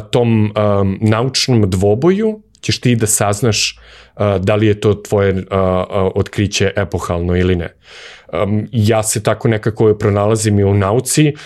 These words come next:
Em, bilo bi vrlo, e, kako da kažem, e, em, lakoverno da ja, e, kažem da on nešto što sam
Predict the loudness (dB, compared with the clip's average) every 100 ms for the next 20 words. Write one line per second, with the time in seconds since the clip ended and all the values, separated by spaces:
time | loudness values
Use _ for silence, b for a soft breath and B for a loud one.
0 | B B 2 2 2 2 2 -2 -6 _
1 | -4 0 2 2 2 0 2 2 4 4
2 | 2 B B B -2 0 0 0 -2 0
3 | -2 0 0 2 2 2 2 0 -2 0
4 | 0 0 0 -4 _ _ _ _ _ _
5 | -6 0 0 0 0 0 0 2 2 2
6 | 0 -6 -2 0 2 -2 0 0 2 2
7 | 2 0 0 -4 -4 -2 2